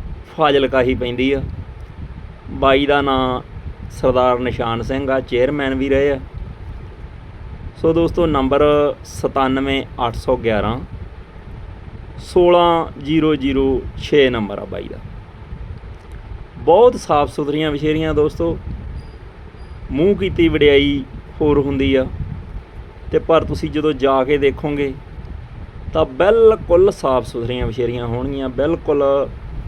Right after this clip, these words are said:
ਜਿਹੜੀ ਵਾਗ ਭੌਰੀ ਆ, ਵਾਲ ਭੌਰੀਆਂ ਹੈ, ਇਹਨਾਂ ਦੀਆਂ ਸਾਫ਼ ਸੁਥਰੀਆਂ ਇਹ ਵਿਸ਼ੇਰੀਆਂ। ਸੋ ਦੋਸਤੋ ਕਰ ਲਿਓ ਬਾਈ ਨੂੰ ਕਾਲ ਤੇ ਜੇ ਜਾ ਕੇ ਤੁਸੀਂ ਦੇਖਣੀਆਂ ਚਾਹੁੰਦੇ ਆ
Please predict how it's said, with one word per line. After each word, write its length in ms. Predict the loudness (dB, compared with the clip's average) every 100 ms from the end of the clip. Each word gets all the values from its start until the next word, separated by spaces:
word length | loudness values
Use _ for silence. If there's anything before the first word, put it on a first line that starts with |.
| -12 -16 -18 -18 -2
ਜਿਹੜੀ 200 | 2 4
ਵਾਗ 360 | 6 6 6 4
ਭੌਰੀ 380 | 6 8 8 6
ਆ, 140 | 6
ਵਾਲ 280 | 6 4 4
ਭੌਰੀਆਂ 420 | 6 4 4 0
ਹੈ, 180 | -2 -4 -6 -14 -14 -16 -16 -14 -14 -14 -14 -14 2
ਇਹਨਾਂ 300 | 4 6 4
ਦੀਆਂ 360 | 2 0 -2 -4 -8 -10 -12 -12 -10 -12 -12 -16 -14
ਸਾਫ਼ 460 | -12 0 4 4
ਸੁਥਰੀਆਂ 440 | 0 -6 -4 -4 -2
ਇਹ 140 | -2
ਵਿਸ਼ੇਰੀਆਂ। 480 | -4 -4 -4 -4 -8 -14 -18 -20 -20 -20 -20 -18 -16 -16 -14 -14 -14 -16 -18 -8
ਸੋ 220 | 2 6
ਦੋਸਤੋ 520 | 6 4 4 2 2 -2 -16 -18 -18 -18 2
ਕਰ 180 | 4 6
ਲਿਓ 200 | 6 6
ਬਾਈ 220 | 6 6
ਨੂੰ 120 | 2
ਕਾਲ 400 | 2 4 4 2 0 -12 -14 -16 -16 -16 -14 -16 -14 -8
ਤੇ 100 | 0
ਜੇ 160 | 0
ਜਾ 260 | 4 4 4
ਕੇ 120 | 2
ਤੁਸੀਂ 280 | -2 -4 -4
ਦੇਖਣੀਆਂ 440 | -4 -4 -2 -4 0
ਚਾਹੁੰਦੇ 300 | 0 0
ਆ 80 | 0